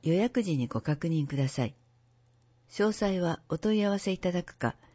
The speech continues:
二次元コードからホームページをご覧ください。各支援センターでは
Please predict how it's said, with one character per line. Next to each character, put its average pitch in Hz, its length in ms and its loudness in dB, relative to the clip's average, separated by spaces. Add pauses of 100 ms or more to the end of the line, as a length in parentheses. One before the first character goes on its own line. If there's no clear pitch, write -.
(100)
二 185 140 0
次 220 100 0
元 240 240 4
コ 233 200 0
ー 208 40 -2
ド 147 100 0
か 127 160 -2
ら 113 260 -4
ホ 214 220 -2
ー - 40 2
ム 226 160 2
ペ 208 160 2
ー 165 40 -2
ジ 135 120 -2
を 113 80 -2
ご 117 100 -2
覧 117 160 0
く - 100 -12
だ 117 120 -2
さ 117 160 -4
い。 135 100 -6 (880)
各 - 240 -2
支 - 240 -6
援 220 140 2
セ 220 160 0
ン 202 60 -2
タ 151 160 0
ー 135 40 2
で 131 140 2
は 120 160 0